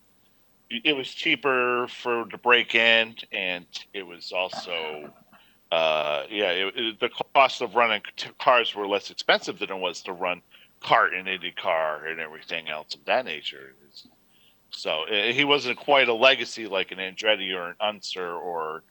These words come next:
uh, Pancho Carter or, uh, uh, you know,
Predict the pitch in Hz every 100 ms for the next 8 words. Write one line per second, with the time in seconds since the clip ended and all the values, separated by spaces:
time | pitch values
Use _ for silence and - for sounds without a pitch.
0 | _ _ _ _ _ _ 92 87 80 76
1 | 73 71 69 - 110 92 - 82 - 95
2 | 90 82 73 69 69 90 82 76 76 76
3 | 76 76 71 71 71 _ _ _ _ _
4 | _ 82 67 65 64 _ _ _ _ _
5 | _ _ - - 98 80 69